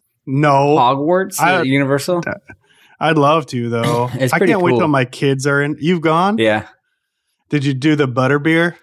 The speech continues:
Speaker 2: We did the butterbeer. We did, um, the girls got, um, wands.
Speaker 1: Oh, yeah. My kids would love
Speaker 2: At,
Speaker 1: that
Speaker 2: um,
Speaker 1: stuff,
Speaker 2: what's the
Speaker 1: man.
Speaker 2: wand store name? Gosh, why can't I remember it?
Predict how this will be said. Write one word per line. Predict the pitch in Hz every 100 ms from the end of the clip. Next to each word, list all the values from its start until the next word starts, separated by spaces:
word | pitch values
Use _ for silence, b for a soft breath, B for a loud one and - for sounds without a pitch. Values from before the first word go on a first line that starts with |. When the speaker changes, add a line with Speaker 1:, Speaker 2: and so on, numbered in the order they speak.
| -
Speaker 2:
We | 123
did | 113 123
the | 127
butterbeer. | 120 127 127 120 127 127 127 123
We | 117 117
did, | 113 117 117 113
um, | - 113 113 113 110 110 107 - - B B _ _ -
the | 127
girls | 123 123 120
got, | 110 123 110 -
um, | 117 113 107 104 104 101 101 - _ _ _ _ _
wands. | 131 123 113 120 139 143 - _ _ _ _ _ _ _
Speaker 1:
Oh, | - 131 127 120
yeah. | 120 117 117
My | 123 139
kids | 135 143 117
would | 104
love | 104 110 107
Speaker 2:
At, | 117 113
Speaker 1:
that | 104 117
Speaker 2:
um, | 113
Speaker 1:
stuff, | 117
Speaker 2:
what's | 175 -
the | 165
Speaker 1:
man. |
Speaker 2:
wand | 135 127
store | 117 120 113
name? | 113 107
Gosh, | 107 147 127
why | 131
can't | 135 139
I | 123
remember | 117 113 107 98
it? | 87